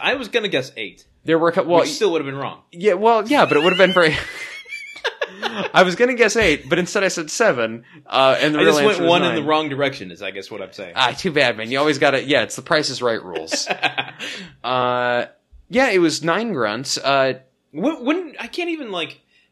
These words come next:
Speaker 1: picture when they all came out. I, or were they pretty sparsed out throughout the episode?
Speaker 2: There were, I mean, there was, Tim does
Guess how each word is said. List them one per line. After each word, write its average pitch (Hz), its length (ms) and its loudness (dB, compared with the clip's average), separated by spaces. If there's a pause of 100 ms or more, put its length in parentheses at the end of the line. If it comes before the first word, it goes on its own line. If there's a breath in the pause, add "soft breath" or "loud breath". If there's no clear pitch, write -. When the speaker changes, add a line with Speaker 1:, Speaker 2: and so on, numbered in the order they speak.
(100)
Speaker 1:
picture 214 320 -4
when 147 300 -4
they 147 140 -2
all 127 160 -6
came 120 260 -10
out. 117 280 -8
I, 117 140 -10
or 160 180 4
were 208 160 4
they 208 140 2
pretty 214 240 -10
sparsed 135 420 -8
out 110 120 -4
throughout 107 240 -10
the 85 100 -16
episode? - 380 -20
Speaker 2:
There 180 300 2
were, 175 500 4
I 143 140 2
mean, 160 300 -2
there 165 160 2
was, 151 500 -4 (100)
Tim 220 380 -2 (200)
does 143 320 2